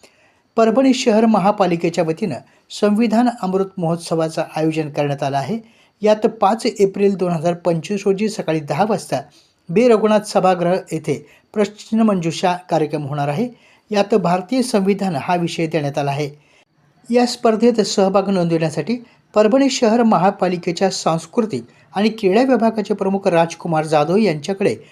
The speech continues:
नाव नोंदणी करावी, असं आवाहन महानगरपालिकेच्या वतीनं करण्यात आलं आहे. परभणी जिल्हा वकील संघ या ठिकाणी शहीद दिनानिमित्त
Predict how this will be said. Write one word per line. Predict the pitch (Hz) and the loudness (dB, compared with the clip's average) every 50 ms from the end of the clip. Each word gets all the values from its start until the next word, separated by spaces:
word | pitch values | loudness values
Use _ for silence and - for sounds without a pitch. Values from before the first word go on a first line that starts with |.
| _ _ _ - | _ _ _ -4
नाव | 175 175 190 220 | 0 2 2 4
नोंदणी | 226 208 190 196 190 170 170 170 165 | 2 2 2 0 2 0 0 0 0
करावी, | 170 160 147 151 156 170 190 208 202 - | -2 0 0 0 2 2 0 -2 -2 -2
असं | - 151 - 196 | -6 -4 -4 -2
आवाहन | 165 160 165 190 190 175 175 123 113 - _ _ _ _ - | -2 -2 -2 -2 -4 -4 -6 -8 -8 -12 _ _ _ _ -4
महानगरपालिकेच्या | - - 147 226 262 262 208 185 185 - - 175 165 156 151 - 156 - 165 | -4 -2 0 2 2 2 2 2 0 -2 0 -2 -2 -2 -4 -6 -4 -4 -2
वतीनं | 147 143 143 147 214 180 123 - _ _ - | -2 -4 -4 -6 -6 -8 -8 -10 _ _ -6
करण्यात | - 170 160 143 135 135 - | -2 -2 0 0 -2 -2 -2
आलं | 165 151 135 | -2 -2 -2
आहे. | 127 135 127 127 135 131 - _ _ _ _ _ _ _ _ _ _ _ _ _ _ _ _ _ _ - | -2 -4 -4 -4 -8 -8 -10 _ _ _ _ _ _ _ _ _ _ _ _ _ _ _ _ _ _ -4
परभणी | - 226 220 214 240 269 269 | 0 0 0 2 2 0 0
जिल्हा | 254 262 240 233 240 233 | 2 0 2 2 4 4
वकील | 220 214 202 214 - 208 202 | 2 2 0 0 0 0 0
संघ | 196 - - 190 185 180 190 190 180 - | 0 0 -2 -2 0 0 0 0 0 0
या | 170 170 165 | 0 0 0
ठिकाणी | 165 170 160 - 151 - - 151 | -2 -4 -6 -4 -4 -2 -2 -4
शहीद | - - - 202 180 196 233 226 | -4 -4 -4 0 0 2 2 2
दिनानिमित्त | 247 196 196 190 185 185 180 175 175 175 - - | 2 2 2 0 0 0 -2 -2 -4 -4 -6 -6